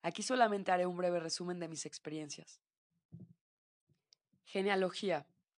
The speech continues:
El origen del linaje de Pachita es totalmente desconocido. Existe alguna indicación en el sentido de que el trabajo realizado por esta chamana nahuala era también ejecutado por algunos de los príncipes aztecas, entre los que se encuentra Cuauhtémoc,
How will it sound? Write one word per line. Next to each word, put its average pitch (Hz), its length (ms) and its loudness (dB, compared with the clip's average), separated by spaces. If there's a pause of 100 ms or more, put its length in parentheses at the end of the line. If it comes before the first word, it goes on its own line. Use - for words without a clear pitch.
(480)
El 190 160 4
origen 226 360 2
del 254 120 2
linaje 196 400 0
de 185 100 -4
Pachita 175 580 -2 (100)
es 196 120 0
totalmente 202 580 2
desconocido. 165 760 -2 (440)
Existe 202 420 2
alguna 220 280 6
indicación 175 680 0
en 175 140 -2
el 165 100 -4
sentido 190 460 -2
de 180 120 2
que - 80 -4
el 156 80 -4
trabajo 165 400 2
realizado 160 540 -2
por 170 180 0
esta 185 240 -2
chamana 165 540 -4
nahuala 160 580 0 (460)
era 226 220 6
también 190 260 2
ejecutado 175 640 2
por 170 140 2
algunos 185 320 0
de 190 80 0
los 165 160 -4
príncipes 170 460 -6
aztecas, 156 540 -8 (360)
entre 170 200 -2
los 170 160 0
que 165 100 -6
se 175 100 0
encuentra 180 480 0
Cuauhtémoc, 165 560 0